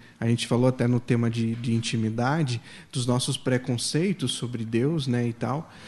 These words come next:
mas querer jogar nas costas de Deus, pela nossa ótica deturpada dele, pela visão deturpada de justiça, enfim, colocar, por exemplo, coisas que acontecem, é,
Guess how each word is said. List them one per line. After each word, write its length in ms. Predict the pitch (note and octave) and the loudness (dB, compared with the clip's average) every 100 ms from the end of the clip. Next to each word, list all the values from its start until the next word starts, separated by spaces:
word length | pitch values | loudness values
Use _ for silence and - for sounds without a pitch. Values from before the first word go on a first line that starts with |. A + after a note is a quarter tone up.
| - - | -16 -2
mas 260 | B2+ D3+ - | 4 4 4
querer 280 | - G3 G3+ | 4 6 6
jogar 420 | G3 F#3 D#3+ E3 | 6 4 4 2
nas 220 | D#3+ D3+ - | 4 2 0
costas 580 | C#3+ C3 B2 C3+ A#2 A2+ | 0 2 2 0 -2 0
de 120 | A#2 | 2
Deus, 720 | A#2 C3+ F#3 E3+ B2 - - - - - - - - - | 6 8 10 8 6 0 -4 -12 -18 -18 -20 -20 -20 2
pela 300 | C#3 D#3 D3+ | 6 8 6
nossa 400 | C#3+ C3+ C3 B2 | 6 4 4 4
ótica 520 | B2 C3 C3 - - A#2+ | 4 4 2 -2 -2 2
deturpada 920 | B2 B2+ A#2+ A2+ - B2+ C3+ C#3 A#2+ | 2 2 0 0 0 0 2 0 -2
dele, 460 | A#2+ A#2+ C3 A#2+ A#2 | 0 2 2 0 -2
pela 600 | - B2 A#2+ A#2+ B2 - - - - - | -2 -2 -2 -4 -6 -12 -20 -20 -20 -4
visão 400 | C3 A#2 A#2+ C#3 | -2 0 2 2
deturpada 720 | C3 C3 B2 - B2 C3+ C3+ | 2 2 -2 2 4 4 2
de 100 | A#2+ | -2
justiça, 600 | A2+ A2+ - C#3 D#3 - | -2 -4 -2 0 0 2
enfim, 360 | B2 A#2 C#3+ E3+ - - - - _ - - - | 0 4 6 6 2 -16 -20 -20 _ -20 -20 2
colocar, 460 | D3+ C#3+ C3+ D3 | 6 8 6 2
por 180 | - E3 | 2 4
exemplo, 460 | D3 C3 D3 E3 F3+ | 4 6 4 2 0
coisas 480 | - D#3+ F3 F3 - | 2 4 4 2 2
que 100 | F3 | 0
acontecem, 1120 | E3+ F#3 F3 - - F3+ A#3 - - C#3 A2+ - - - - - | 4 6 6 4 4 6 4 2 6 6 6 0 -16 -16 -18 0
é, 400 | B2+ B2 A#2+ A#2+ | 4 6 4 2